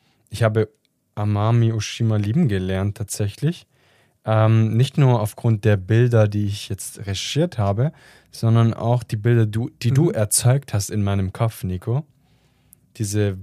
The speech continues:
Speaker 1: weite Welt, dieses Ozean, diese Natur mit all den Dingen, die man auf Amami tun kann und dann natürlich auch benachbarten Inseln besuchen kann, wenn man möchte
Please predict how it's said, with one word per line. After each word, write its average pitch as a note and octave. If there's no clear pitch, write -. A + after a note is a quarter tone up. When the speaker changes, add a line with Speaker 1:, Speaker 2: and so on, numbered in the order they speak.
Speaker 1:
weite G#2+
Welt, G#2+
dieses G2+
Ozean, G#2
diese A2
Natur A2
mit A2+
all D3+
den B2
Dingen, B2
die A2+
man A2
auf G#2
Amami A2
tun D3+
kann G#2+
und A2
dann G#2+
natürlich G#2
auch G2+
benachbarten G#2
Inseln A#2
besuchen A2
kann, A2+
wenn G#2+
man G#2
möchte B2+